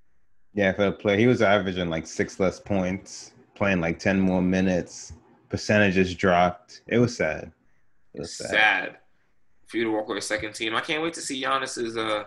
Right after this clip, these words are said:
Speaker 2: M V P.
Speaker 1: Zoom
Speaker 2: Zoom
Speaker 1: special?
Speaker 2: call. Yeah.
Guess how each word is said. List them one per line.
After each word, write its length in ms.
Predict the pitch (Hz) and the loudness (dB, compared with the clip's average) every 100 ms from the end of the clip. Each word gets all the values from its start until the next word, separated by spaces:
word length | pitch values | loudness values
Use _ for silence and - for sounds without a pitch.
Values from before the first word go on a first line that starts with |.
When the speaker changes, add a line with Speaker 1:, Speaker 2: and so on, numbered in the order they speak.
| - - - _ _ - - - _ - | -12 -20 -20 _ _ -20 -20 -20 _ -4
Speaker 2:
M 180 | 131 123 | -4 -2
V 140 | 123 | -6
P. 540 | 120 151 - 123 - _ _ _ - _ _ _ _ - - - - - - | -4 -4 -2 -4 -8 _ _ _ -20 _ _ _ _ -20 -20 -20 -20 -14 -8
Speaker 1:
Zoom 320 | 92 104 101 | 0 4 4
Speaker 2:
Zoom 20 | |
Speaker 1:
special? 480 | - 117 120 135 139 | 4 4 6 6 4
Speaker 2:
call. 200 | 143 - - - | 2 -10 -20 -6
Yeah. 580 | 123 135 165 165 151 | 2 6 8 8 6